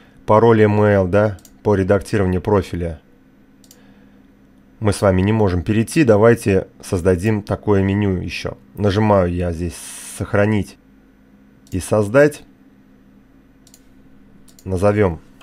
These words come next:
"Редактировать профиль". Выбираем также D J Classifields.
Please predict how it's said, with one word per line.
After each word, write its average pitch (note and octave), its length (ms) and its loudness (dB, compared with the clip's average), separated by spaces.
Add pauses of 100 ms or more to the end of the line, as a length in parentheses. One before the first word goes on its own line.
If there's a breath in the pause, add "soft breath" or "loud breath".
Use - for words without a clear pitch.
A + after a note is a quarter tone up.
(300)
"Редактировать F#2 760 -2
профиль". C3+ 640 0
Выбираем G2 540 0
также F#2 300 0
D F#2 160 -4
J F#2+ 200 -2
Classifields. B2 1000 -2